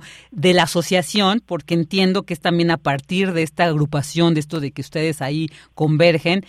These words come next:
que se da la posibilidad de estas también exposiciones. Digo, bueno, Jorge, ya sabemos toda la trayectoria y toda la,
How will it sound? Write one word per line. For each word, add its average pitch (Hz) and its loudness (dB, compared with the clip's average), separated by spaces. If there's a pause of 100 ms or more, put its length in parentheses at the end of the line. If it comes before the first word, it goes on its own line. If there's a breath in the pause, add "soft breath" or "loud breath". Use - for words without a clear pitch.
(200 loud breath)
que 151 -8
se 156 -6
da 185 0
la 208 2
posibilidad 151 -4
de 170 -2
estas 165 -2
también 151 -2
exposiciones. 165 -4
Digo, 147 -2
bueno, 147 0
Jorge, 170 0
ya 147 -6
sabemos 151 -4 (200)
toda 165 0
la 151 -2
trayectoria 147 -4
y 147 -6
toda 151 -4
la, 127 -6